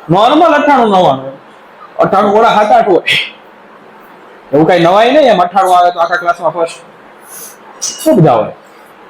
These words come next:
અઠ્ઠાણું વાળાને કદાચ એક યુનિટ ટેસ્ટ ગઈ અને થોડાક ઓછા આવ્યા, અઠ્ઠાણું ની જગ્યાએ પંચાણું થઈ ગયા,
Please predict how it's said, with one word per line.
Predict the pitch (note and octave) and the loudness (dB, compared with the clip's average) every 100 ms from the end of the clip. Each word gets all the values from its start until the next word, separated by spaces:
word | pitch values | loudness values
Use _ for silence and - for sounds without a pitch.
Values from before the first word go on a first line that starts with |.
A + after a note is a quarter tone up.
| - - - - - - - - - - - - - - F3 | -20 -20 -20 -18 -18 -18 -18 -14 -16 -16 -20 -20 -20 -6 -2
અઠ્ઠાણું | E3 G3 B3 A#3+ A#3+ | 0 0 0 0 2
વાળાને | A3+ A3 A3 G#3 | 2 2 2 -2
કદાચ | - G3 G3+ G3 C#3 - - - - - - - - - - - - - - - | -2 0 2 2 0 -4 -6 -6 -8 -14 -20 -20 -20 -20 -20 -20 -20 -20 -20 -6
એક | D#3+ E3 | -4 0
યુનિટ | F#3+ F#3 | 0 0
ટેસ્ટ | F3+ E3 D#3+ F3+ | 0 0 0 0
ગઈ | E3+ - | 0 -4
અને | - D3 D3+ | -8 -4 -4
થોડાક | D#3 F3 E3 D3 | 0 0 2 2
ઓછા | E3 - | 0 0
આવ્યા, | C3+ B2 | 0 0
અઠ્ઠાણું | A#2+ - E3+ D#3 | -4 -2 -2 0
ની | |
જગ્યાએ | C#3+ C#3+ C#3+ C3+ | -2 0 0 0
પંચાણું | G3 G3 F#3+ - | 0 0 0 -4
થઈ | C3 | -8
ગયા, | A#2+ | -18